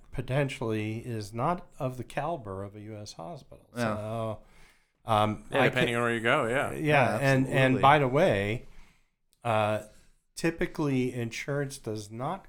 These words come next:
Speaker 1: cover evacuation. So that's something you also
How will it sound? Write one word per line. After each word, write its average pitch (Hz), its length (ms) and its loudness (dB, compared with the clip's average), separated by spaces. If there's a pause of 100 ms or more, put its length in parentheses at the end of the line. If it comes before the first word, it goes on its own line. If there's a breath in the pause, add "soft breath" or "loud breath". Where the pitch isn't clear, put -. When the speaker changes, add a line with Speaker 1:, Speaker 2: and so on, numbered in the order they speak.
Speaker 1:
cover 151 580 -10
evacuation. 123 1080 -10 (680)
So - 140 -4
that's 139 240 2
something 170 460 -2
you 131 160 0
also 120 640 -4